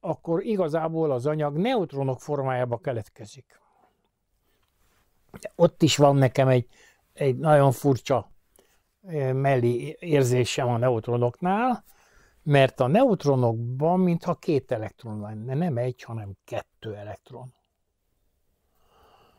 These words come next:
Két elektron. Na de hát akkor a töltése miért ilyen, meg miért olyan? És ki, ki mérte meg a töltését ekkora gerjesztettség állapotában? Tessék megmérni.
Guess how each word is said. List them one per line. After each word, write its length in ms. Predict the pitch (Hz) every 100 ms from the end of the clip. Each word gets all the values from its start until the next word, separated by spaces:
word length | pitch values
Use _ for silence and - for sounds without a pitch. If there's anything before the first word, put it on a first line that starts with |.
| _ _ _ _ _ _ _ -
Két 340 | 120 143 139
elektron. 680 | 117 120 - - 104 101 - _
Na 180 | 131 143
de 80 | 143
hát 260 | 151 143
akkor 480 | 156 - 170 165 147 _ _ _ _ _ _ _ _
a 220 | - 156 -
töltése 640 | 180 165 - 170 - 180
miért 440 | 180 170 135 110
ilyen, 220 | 139 131 123
meg 200 | 123 123
miért 260 | 131 117
olyan? 440 | 113 113 104 104 165
És 140 | 127
ki, 220 | - 175 180 156 147
ki 200 | - 196
mérte 340 | 185 175 -
meg 180 | 160 143
a 60 | 139
töltését 680 | 156 147 - 143 - 156 160
ekkora 420 | 151 160 160 - _ _ _ _
gerjesztettség 800 | - 156 131 127 - 139 - 151
állapotában? 580 | 139 107 - 117 143 160
Tessék 360 | 233 - 139 175
megmérni. 560 | 175 127 101 104 110